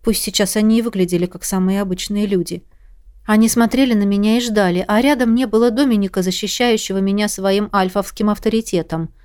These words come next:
Клара же не спешила меня выручать. Я уже собиралась удрать под очередным благовидным предлогом, но тут пробежалась взглядом по толпе гостей.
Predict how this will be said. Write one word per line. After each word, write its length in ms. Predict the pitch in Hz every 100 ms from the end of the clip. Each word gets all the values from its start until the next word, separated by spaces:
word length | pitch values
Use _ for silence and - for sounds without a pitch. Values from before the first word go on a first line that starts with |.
| - - -
Клара 360 | - 214 190 175
же 120 | 180
не 120 | 214
спешила 480 | 220 - 233 - 302
меня 240 | 175 170 165
выручать. 580 | 165 175 185 - - - - - - - - - - _ - 220
Я 200 | 285 302
уже 180 | 247
собиралась 600 | 254 - 220 247 262 240 240
удрать 420 | 220 247 269 -
под 160 | 185
очередным 540 | 185 - 196 190 214 208
благовидным 600 | 185 185 190 220 196 190
предлогом, 600 | 196 196 240 247 190 190
но 140 | 196
тут 320 | 196 - 294 -
пробежалась 680 | 208 190 190 202 208 190
взглядом 600 | 185 180 185 190 226 269
по 120 | 269 190
толпе 440 | - 170 - 180
гостей. 640 | 180 190 - - 160 -